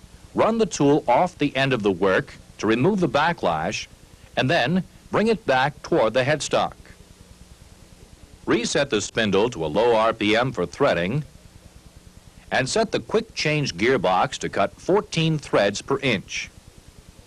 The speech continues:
Engage the clutch. Using the crossfeed and carriage hand wheels,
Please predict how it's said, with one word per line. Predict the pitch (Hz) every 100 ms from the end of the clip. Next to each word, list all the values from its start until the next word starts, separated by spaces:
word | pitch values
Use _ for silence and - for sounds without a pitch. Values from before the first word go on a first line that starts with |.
| - - - - - - - - - - - - -
Engage | 165 180 151 196 127 110
the | 139
clutch. | - 101 - - - - - - - - - - - - - - - - - - - - - - -
Using | 104 127 143
the | 92
crossfeed | - 107 135 139 - 117 135
and | 87 78
carriage | 120 127 104 -
hand | 135 151
wheels, | 87 82 87 143 151